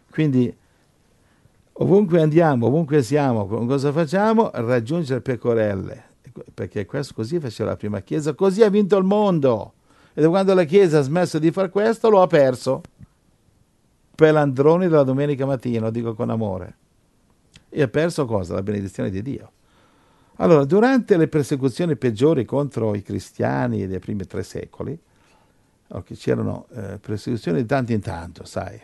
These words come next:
andavano e venivano, no? Durante le persecuzioni, va bene, se ne stavano nei loro rifugi, comprese le catacombe, durante il peggio delle persecuzioni.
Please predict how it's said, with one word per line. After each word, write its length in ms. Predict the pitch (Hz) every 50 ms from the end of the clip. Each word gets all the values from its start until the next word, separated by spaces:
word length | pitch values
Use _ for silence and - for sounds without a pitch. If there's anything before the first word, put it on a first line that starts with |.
| - - -
andavano 400 | - 110 95 95 104 110 113 107
e 40 | 92
venivano, 480 | 87 92 95 117 117 95 - - 104 107
no? 160 | 117 123 120 _ _ _ _ _ _ _ _ _ _
Durante 320 | - 175 226 254 226 233
le 60 | 202
persecuzioni, 880 | 156 185 180 160 202 214 208 233 - - - 226 226 233 233 240 240 - - _
va 140 | _ 139 139
bene, 400 | 151 180 185 170 165 175 190 - _
se 160 | - - - 185
ne 80 | 190 -
stavano 300 | - - 170 196 208 190
nei 100 | 160 139
loro 220 | 131 156 185 180
rifugi, 640 | 139 120 110 - - 208 233 214 160 110 101 95 92 - _ _ _ _
comprese 480 | _ - 147 139 - 208 233 254 214 208
le 80 | 208 196
catacombe, 840 | - 202 175 202 185 - 208 208 190 151 107 95 - - - - _ _ _ _ _ _ _ _ _ _ _
durante 840 | _ - 123 139 151 160 165 170 170 131 - 156 147 143 135 120 - _ _ _ _ _ _ _ _ _ _ _ _ _ _ _
il 200 | 147 147 139 -
peggio 440 | - - 185 175 156 123 95 117 113
delle 180 | 120 120 113 107
persecuzioni. 760 | - 117 104 - - 98 - 98 87 - - 98 92 90